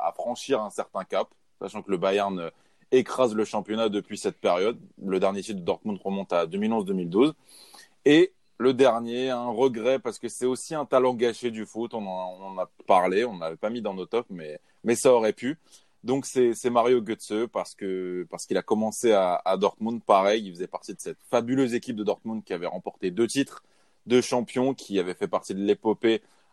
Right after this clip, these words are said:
euh, de, de Ligue des Champions et la finale perdue face au Bayern. Deux mille treize deux mille seize,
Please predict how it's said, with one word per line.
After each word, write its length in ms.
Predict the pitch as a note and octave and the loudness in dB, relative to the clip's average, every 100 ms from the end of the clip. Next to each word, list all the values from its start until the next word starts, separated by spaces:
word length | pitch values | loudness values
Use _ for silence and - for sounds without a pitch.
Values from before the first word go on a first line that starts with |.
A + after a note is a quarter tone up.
| - | -4
euh, 720 | G2+ F#2+ F#2 F2+ F2+ F2+ F2 | 0 0 0 0 2 0 -2
de, 280 | E2 F2 F2+ | -4 0 0
de 120 | F2 | 0
Ligue 140 | F2+ E2+ | -4 2
des 140 | F#2 | 2
Champions 480 | F#2 F#2+ - A2 G#2+ | 2 -2 0 2 4
et 80 | F2 | 2
la 100 | E2+ | 0
finale 280 | G2 F2+ - | 0 0 4
perdue 280 | F#2 F#2+ | 2 2
face 240 | - F#2+ - | 2 0 2
au 60 | |
Bayern. 460 | F2 F2 F2 F#2+ G#2 - | 4 6 4 2 0 -2
Deux 140 | G#2+ | 2
mille 120 | B2+ A#2 | 2 4
treize 200 | B2+ A2 | 2 4
deux 80 | |
mille 140 | A2+ G#2 | -2 0
seize, 300 | - G2+ | 4 4